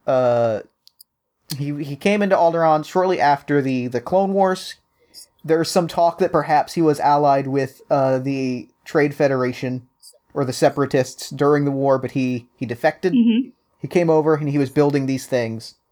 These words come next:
Speaker 1: sort of helping research on Alderaan. But,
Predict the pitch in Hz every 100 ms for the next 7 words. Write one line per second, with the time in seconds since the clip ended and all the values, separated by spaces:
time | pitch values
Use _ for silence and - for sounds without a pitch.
0 | _ _ _ _ _ - 156 147 165 151
1 | 147 131 135 131 127 123 107 - - 50
2 | - - _ _ _ _ _ _ _ _
3 | _ _ _ _ _ _ _ _ _ _
4 | _ _ _ _ 147 135 -